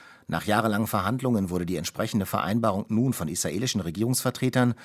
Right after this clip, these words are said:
und dem Vorstandsvorsitzenden von ThyssenKrupp Marine Systems Wirtz unterschrieben,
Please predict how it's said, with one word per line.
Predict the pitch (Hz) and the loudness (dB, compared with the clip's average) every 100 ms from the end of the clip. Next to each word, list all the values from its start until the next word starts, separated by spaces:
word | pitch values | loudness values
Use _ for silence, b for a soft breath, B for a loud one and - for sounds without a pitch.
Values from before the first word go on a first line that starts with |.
| B B - | B B -4
und | 127 139 | 0 0
dem | 127 | 0
Vorstandsvorsitzenden | 135 139 101 98 - 98 92 - 95 90 | 0 2 0 0 0 -2 -2 -2 -2 -2
von | 98 95 | -4 -4
ThyssenKrupp | 120 - 92 90 | -4 -4 -4 -4
Marine | 104 98 120 | -2 2 2
Systems | - 98 107 107 101 | 0 -2 -2 -2 0
Wirtz | 127 120 87 | 0 0 -2
unterschrieben, | 82 104 - 120 120 107 | -4 -6 0 2 4 2